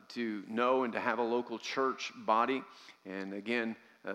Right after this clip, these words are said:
the local church body is just part of the universal church. And sometimes we get that all mixed up and,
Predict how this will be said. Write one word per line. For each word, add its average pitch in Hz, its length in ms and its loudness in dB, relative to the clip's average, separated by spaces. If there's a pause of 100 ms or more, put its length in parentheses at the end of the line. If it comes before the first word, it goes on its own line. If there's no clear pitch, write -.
the 110 100 0
local 135 460 4
church 110 400 -4
body 107 360 0
is 113 280 -6
just 117 340 -2
part 117 280 2
of 107 180 -4
the 110 80 -8
universal 117 600 -4
church. 117 580 -2
And 104 120 -8 (240)
sometimes 120 460 -2
we 117 80 -6
get 117 220 -2
that 107 120 0
all 113 200 2
mixed 117 420 -4
up 120 220 0
and, 104 100 -6